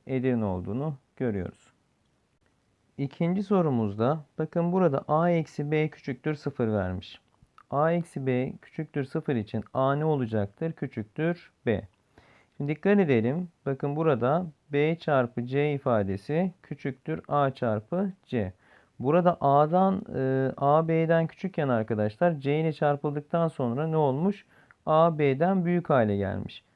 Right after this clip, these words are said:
O halde c ne olur? E, küçüktür sıfır olur. Çünkü biz negatif sayıları çarptığımızda eşitsizlikte ancak yön değiştirirdi. Buradan c küçüktür sıfır elde edilmiş olur.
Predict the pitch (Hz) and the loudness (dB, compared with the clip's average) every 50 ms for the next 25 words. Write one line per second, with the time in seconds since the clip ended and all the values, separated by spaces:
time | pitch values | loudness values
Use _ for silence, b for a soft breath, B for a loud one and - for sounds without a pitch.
0 | _ _ - 135 143 151 151 151 143 147 135 131 139 143 147 156 165 185 185 170 | _ _ -8 -2 0 0 0 0 0 -2 -2 0 0 0 0 2 2 2 2 2
1 | 160 185 214 208 - _ _ _ _ _ _ _ _ _ _ - - 123 135 135 | 0 0 -2 -4 -6 _ _ _ _ _ _ _ _ _ _ -8 -4 -2 0 2
2 | 131 131 135 131 - - 170 - 151 135 - - 196 196 180 - 175 - - 127 | 2 2 0 0 -2 -6 -6 -4 -6 -6 -4 -2 -2 -2 -2 -2 -4 -4 -2 0
3 | 110 104 104 101 104 - 151 156 - 160 151 151 165 165 175 180 - _ b b | 0 0 0 -2 -4 -6 -8 -6 -6 -6 -4 -2 -2 -2 -2 -4 -6 _ b b
4 | b b b b b 123 139 160 180 196 185 185 180 170 - - - 156 151 143 | b b b b b -2 0 2 2 2 0 0 -2 -6 -6 -2 0 0 2 2
5 | 131 127 123 123 120 - - 139 135 135 135 - - 156 151 151 151 151 143 143 | 2 2 0 0 -2 0 2 2 2 2 0 -4 -4 -4 -2 -2 -2 -4 -4 -2
6 | 175 170 160 147 - - 123 - - 123 120 113 113 110 107 - - - 180 202 | 0 0 0 0 -2 -4 -8 -8 -6 -6 -6 -4 -4 -6 -6 -6 -2 0 0 0
7 | 214 208 226 - - 151 147 139 131 127 127 117 117 - 120 117 110 107 104 104 | 0 -2 -4 -4 -4 -2 -2 -2 0 -2 -2 -2 -2 -2 -2 0 0 0 0 0
8 | 101 101 - - 110 101 104 107 117 123 147 170 190 190 B B B B B _ | 0 -2 -4 -6 -6 -4 -4 -4 -4 -2 -2 -2 -4 -4 B B B B B _
9 | - 170 160 156 139 131 123 123 131 135 156 151 139 123 - - - 120 - - | -4 -2 0 0 2 2 0 0 0 0 0 -2 -2 -2 -4 -8 -12 -10 -6 -6
10 | 120 120 - 160 151 - 175 156 135 127 131 156 170 160 135 127 127 165 190 - | -8 -6 -6 -6 -6 -2 -2 0 0 0 0 -2 -2 -2 -2 -4 -4 -4 -4 -2
11 | - 143 113 95 101 - | 0 -2 -2 -2 -4 -8